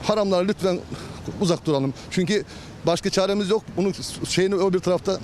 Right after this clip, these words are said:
nasıl ödeyeceğiz? Nasıl cevabını verebileceğiz? Çünkü biliyorsun-, biliyorsunuz her attığımız adımın, her baktığımız her şeyin hesabı var. Hesap günü var biliyorsun.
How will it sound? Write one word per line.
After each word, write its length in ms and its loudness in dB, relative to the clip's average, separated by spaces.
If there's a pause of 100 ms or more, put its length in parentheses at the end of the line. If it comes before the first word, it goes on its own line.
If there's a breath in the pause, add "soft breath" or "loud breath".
nasıl 200 2
ödeyeceğiz? 420 0 (140)
Nasıl 260 2 (300 loud breath)
cevabını 380 2
verebileceğiz? 500 0
Çünkü 180 -2
biliyorsun-, 380 0
biliyorsunuz 380 0 (420 loud breath)
her 120 4
attığımız 460 0
adımın, 340 0
her 200 2 (240)
baktığımız 560 2
her 120 4
şeyin 360 2 (600 loud breath)
hesabı 420 2 (200)
var. 200 2 (640 loud breath)
Hesap 300 2
günü 180 2
var 180 2
biliyorsun. 360 0